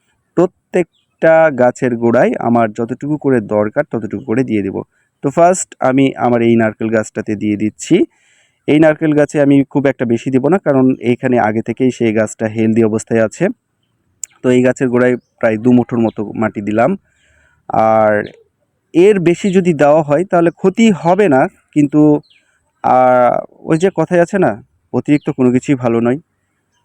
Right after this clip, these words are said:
এরপর আমি আমার পছন্দের সেই গাছ, লিচু গাছ, এই গাছটার গোড়ায়ও ঠিক সেমভাবে, সেম পরিমাণে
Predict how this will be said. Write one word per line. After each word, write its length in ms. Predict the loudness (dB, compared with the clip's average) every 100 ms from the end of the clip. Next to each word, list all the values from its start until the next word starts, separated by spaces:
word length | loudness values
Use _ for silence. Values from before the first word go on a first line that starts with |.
| _
এরপর 320 | -2 0 0
আমি 200 | 2 4
আমার 340 | 4 4 2 0
পছন্দের 580 | -4 -2 0 2 2 0
সেই 520 | -6 0 4 4 4
গাছ, 420 | 2 2 2 0 -6 -2
লিচু 260 | -2 0 0
গাছ, 340 | 0 -2 -10 _ _ _ -2
এই 260 | 2 2
গাছটার 580 | 2 -2 -4 -2 0 0
গোড়ায়ও 520 | -2 0 2 2 0 -6 -8
ঠিক 160 | -8 -8
সেমভাবে, 720 | -8 0 2 2 2 0 -4
সেম 340 | -4 0 0
পরিমাণে 560 | 0 -2 -2 -2 -2